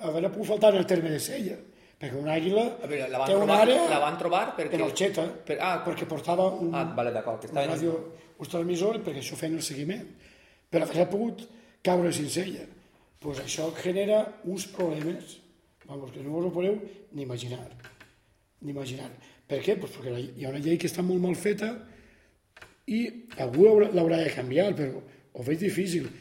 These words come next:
Speaker 1: perquè els socials, els, els ecologistes pressionen molt sobre el veneno. Jo ho veig bé que pressionen molt sobre el veneno, però, però, eh, quan pillen a un, «Vostè ha posat veneno»,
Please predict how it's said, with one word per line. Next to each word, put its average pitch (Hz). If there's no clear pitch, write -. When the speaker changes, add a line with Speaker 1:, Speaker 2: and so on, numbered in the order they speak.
Speaker 1:
perquè 196
els 143
socials, 170
els, 160
els 143
ecologistes 170
pressionen 180
molt 185
sobre 170
el 165
veneno. 175
Jo 165
ho 233
veig 214
bé 214
que 208
pressionen 170
molt 160
sobre 151
el 135
veneno, 175
però, 139
però, 123
eh, 135
quan 156
pillen 220
a -
un, 180
«Vostè 190
ha 247
posat 233
veneno», -